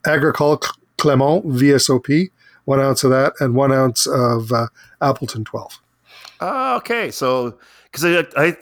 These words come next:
Speaker 2: Jamaican part of it, because the Jamaicans are always known for having, um,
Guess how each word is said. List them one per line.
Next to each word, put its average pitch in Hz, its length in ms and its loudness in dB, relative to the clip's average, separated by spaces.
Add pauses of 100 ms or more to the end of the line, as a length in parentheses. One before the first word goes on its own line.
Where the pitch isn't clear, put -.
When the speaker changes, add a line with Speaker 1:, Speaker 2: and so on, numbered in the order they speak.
Speaker 2:
Jamaican 143 400 -2
part 120 220 0
of 107 60 -2
it, 110 100 -4
because 117 320 -6
the 117 80 -10
Jamaicans 117 500 -8
are 110 120 -4
always 113 260 -4
known 113 220 -6
for 110 300 -6
having, 107 520 -6
um, 98 460 -10